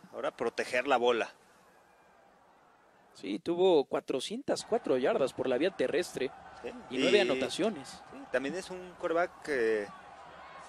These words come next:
Speaker 1: grande, ¿eh? Físico, Sancho.
Speaker 2: Sí.
Speaker 1: Difícil de derribar en el primer contacto a Diego.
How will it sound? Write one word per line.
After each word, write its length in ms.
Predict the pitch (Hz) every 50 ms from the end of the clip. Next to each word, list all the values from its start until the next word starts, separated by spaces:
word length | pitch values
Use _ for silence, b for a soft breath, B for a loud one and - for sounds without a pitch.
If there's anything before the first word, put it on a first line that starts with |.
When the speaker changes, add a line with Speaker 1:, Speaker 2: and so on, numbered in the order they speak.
| - - 131
Speaker 1:
grande, 400 | 135 127 147 175 170 123 113 123
¿eh? 40 | 139 - - - - - - -
Físico, 500 | - 143 - - - - - 139 139 139 - - -
Sancho. 520 | - - 135 131 143 139 - - 147 143 - - - -
Speaker 2:
Sí. 280 | - - 135 151 190 226 - - - - - - - - - - - - - - - - - - - - -
Speaker 1:
Difícil 480 | - 117 110 - 139 160 - 190 165 127
de 120 | 113 110
derribar 340 | 110 110 110 110 110 123 139
en 100 | 143 127
el 80 | 113 104
primer 280 | - - 113 123 127
contacto 520 | - - 113 104 92 - 123 120 - - 113
a 60 | 107
Diego. 260 | 104 113 113 101 98